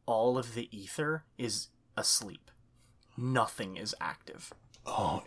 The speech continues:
Speaker 2: everything is in stasis.
Speaker 1: Mm-hmm. This is where the Sin Eaters come from.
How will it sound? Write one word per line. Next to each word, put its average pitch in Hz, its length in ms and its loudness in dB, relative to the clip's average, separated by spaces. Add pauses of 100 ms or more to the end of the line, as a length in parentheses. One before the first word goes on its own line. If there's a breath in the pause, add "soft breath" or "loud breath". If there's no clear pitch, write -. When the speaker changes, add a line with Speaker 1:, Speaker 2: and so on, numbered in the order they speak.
Speaker 2:
everything 80 720 0
is 78 160 -2
in 82 140 -4
stasis. - 960 -2 (280)
Speaker 1:
Mm-hmm. 95 440 -6 (1000)
This 139 300 2
is 143 120 0
where 123 200 0
the 104 80 -6
Sin 165 580 2
Eaters 101 380 -8
come 82 260 -10
from. - 300 -14